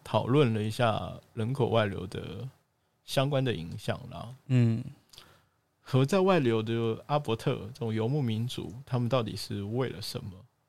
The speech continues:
Speaker 1: 如果你也是漂泊在外的游子的话，对于今天的内容很有共鸣，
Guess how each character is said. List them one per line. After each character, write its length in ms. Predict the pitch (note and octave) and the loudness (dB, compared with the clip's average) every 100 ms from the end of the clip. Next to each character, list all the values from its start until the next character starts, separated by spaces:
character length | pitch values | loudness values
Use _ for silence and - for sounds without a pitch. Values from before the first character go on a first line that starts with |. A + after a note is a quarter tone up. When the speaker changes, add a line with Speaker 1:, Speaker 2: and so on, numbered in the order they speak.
| _ _ _ _ | _ _ _ _
Speaker 1:
如 160 | C#3+ A3+ | 2 6
果 140 | G#3 | 6
你 80 | C#3 | 6
也 120 | D3 | 2
是 420 | G#2+ C#3+ B2 G#2+ B2+ | 2 0 0 0 -6
漂 180 | - C#3+ | -4 -2
泊 220 | C3 A2 | 2 0
在 180 | G#2+ B2 | 0 2
外 180 | A#2 A2+ | 2 2
的 160 | G2 F#2+ | 0 -4
游 220 | G#2 G#2 | -4 -6
子 180 | A#2 A2+ | -6 -10
的 120 | - | -10
话， 320 | - - - C3+ - _ _ _ _ - | -10 -8 -8 -12 -18 _ _ _ _ 2
对 180 | F3 | 4
于 60 | C#3 | 4
今 200 | B2 D3+ | 2 2
天 100 | D#3+ | 2
的 40 | C3+ | 2
内 140 | D3 | 2
容 360 | G#2 G2 G2+ A#2 | 0 -4 -6 -10
很 160 | - C3 | -2 -2
有 100 | B2+ - | -2 -4
共 140 | - A2 | -6 -4
鸣， 360 | G2 E2+ A2 | -4 -8 -12